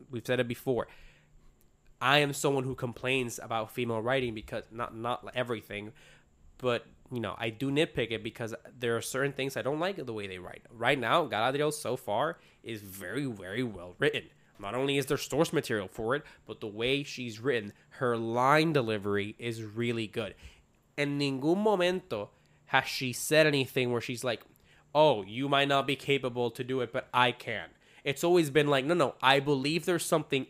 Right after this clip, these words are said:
out there, and we have, we have to stop it. If I'm gonna have to end up doing it alone, she'll do it alone. Fuck it." But that's part of the journey.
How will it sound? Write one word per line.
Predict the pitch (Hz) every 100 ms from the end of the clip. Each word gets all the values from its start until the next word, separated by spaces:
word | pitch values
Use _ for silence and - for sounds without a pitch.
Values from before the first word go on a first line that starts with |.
| _
out | 147 175 -
there, | - 55 58 - _ _ _ _ _ _ _ - - _
and | 139 127
we | 131
have, | 131 139 -
we | 139 151 165
have | 156 165
to | 143
stop | - - 131 123
it. | - - _ _ _ _ _ _
If | 135 123
I'm | 139
gonna | 175 165
have | 170 -
to | 160
end | 151
up | 135
doing | 139
it | 135
alone, | 131 156
she'll | 139
do | 117
it | 143
alone. | 110 127 90 - -
Fuck | 135
it." | - -
But | 104
that's | 123
part | - 143 127
of | 117
the |
journey. | 117 117 147 135 -